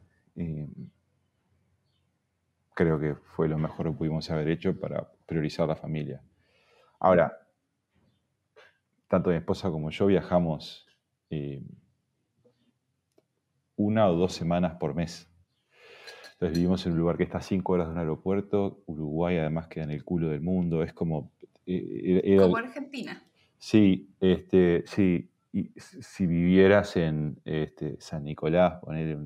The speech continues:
Speaker 1: una cosa como, como así, em, que tenés que ir hasta un aeropuerto, después viajar al re-, sí. Eh, y todos los viajes son al norte. Entonces, sí, este, primero nos habíamos vuelto de Washington a Buenos Aires. Ahí ya fue más para abrir Nilus, para, para,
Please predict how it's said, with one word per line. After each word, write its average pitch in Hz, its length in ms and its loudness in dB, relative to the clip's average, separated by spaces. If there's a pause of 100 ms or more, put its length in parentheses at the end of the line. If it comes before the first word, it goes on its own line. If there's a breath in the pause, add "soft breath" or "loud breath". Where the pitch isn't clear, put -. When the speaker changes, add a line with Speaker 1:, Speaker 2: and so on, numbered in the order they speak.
Speaker 1:
una 80 180 -6
cosa 82 300 -10
como, 71 440 -14
como 76 200 -16
así, 117 480 -4
em, 73 680 -8 (1200 soft breath)
que - 100 -4
tenés 85 220 -2
que 85 120 -4
ir 80 40 -2
hasta - 140 -6
un 90 80 2
aeropuerto, 85 500 0
después - 460 -14
viajar 87 360 -2
al 82 140 0
re-, 90 200 -8
sí. 82 260 -6 (360 soft breath)
Eh, 90 300 -2
y 92 120 -4
todos 104 180 4
los 92 80 6
viajes 92 240 0
son 95 120 -2
al 82 120 -2
norte. 80 280 -6
Entonces, 80 400 -6
sí, 82 440 -2
este, 90 360 -4
primero 107 360 4
nos 127 180 2
habíamos 104 240 2
vuelto 98 280 2
de 90 80 4
Washington 92 480 0
a 82 60 0
Buenos 82 320 -2
Aires. 131 460 2 (680)
Ahí 95 140 0
ya 104 140 -2
fue 90 140 -2
más 92 160 0
para 90 160 0
abrir 85 240 0
Nilus, 98 400 0
para, 76 320 -4 (100)
para, 73 460 -6